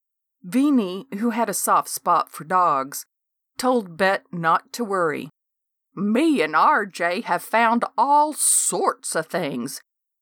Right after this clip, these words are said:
It's a senior specialty of ours." I looked at Vini, puzzled. Vini said, "Well, don't look at me like that.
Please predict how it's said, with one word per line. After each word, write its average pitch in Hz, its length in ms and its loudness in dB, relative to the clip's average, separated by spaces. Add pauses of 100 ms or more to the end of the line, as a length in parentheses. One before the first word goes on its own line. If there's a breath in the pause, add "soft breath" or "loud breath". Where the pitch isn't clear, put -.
It's - 380 0
a 175 80 2
senior 233 640 0
specialty 160 920 -2
of 135 140 -6
ours." 120 680 -2 (720)
I 180 140 4
looked 180 320 0
at 151 120 2
Vini, 147 640 -2 (240)
puzzled. 139 680 -4 (720)
Vini 190 440 0
said, 151 400 0 (340 soft breath)
"Well, 226 120 -2
don't 247 420 -2
look 214 360 -2
at 135 140 -2
me 208 320 -2
like 151 540 -4
that. 175 580 -2